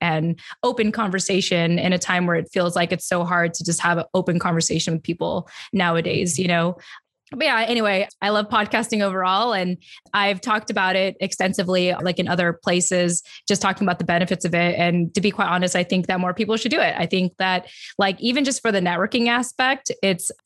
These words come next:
it's amazing, like, the people that you'll meet, just because I think everyone has a story to share. And then if you give them a microphone to do it, it's like,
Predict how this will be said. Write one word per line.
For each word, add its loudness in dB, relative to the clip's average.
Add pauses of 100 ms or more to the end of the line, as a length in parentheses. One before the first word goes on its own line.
it's 0
amazing, 2
like, 0
the -2
people 0
that 0
you'll 2
meet, 0
just -2
because 0 (500)
I -2
think 0
everyone 0
has 2
a 0
story 2
to -2
share. 2
And 0
then 2
if -4
you 0
give 0
them 2
a 0
microphone 0
to -2
do 2
it, 2
it's -2
like, 0